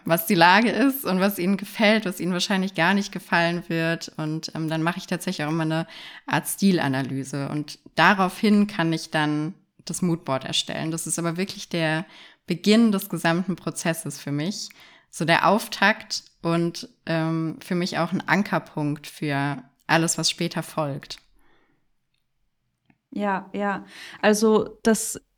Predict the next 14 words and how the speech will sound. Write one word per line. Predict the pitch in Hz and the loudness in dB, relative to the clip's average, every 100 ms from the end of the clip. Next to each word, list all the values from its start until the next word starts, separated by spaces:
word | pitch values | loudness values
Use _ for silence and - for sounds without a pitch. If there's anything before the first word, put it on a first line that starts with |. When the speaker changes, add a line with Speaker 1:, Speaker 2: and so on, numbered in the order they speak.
| - | 2
Speaker 2:
ist | 247 - | 2 8
bei | |
mir | 240 254 240 | 10 10 10
auch | 208 | 6
ziemlich | - 240 240 240 | 4 8 8 6
ähnlich | - 196 226 247 | 2 0 2 2
und | 233 220 | 2 2
ich | 214 | 2
denke | 196 202 208 214 208 - _ _ - | 0 2 2 0 0 -8 _ _ 0
auch | 190 196 | 2 2
bei | 208 | -2
vielen | - 226 247 | 2 6 8
Interior | 240 233 233 226 | 6 6 4 4
Designern. | 226 - 175 175 220 262 285 | 2 0 0 2 4 4 4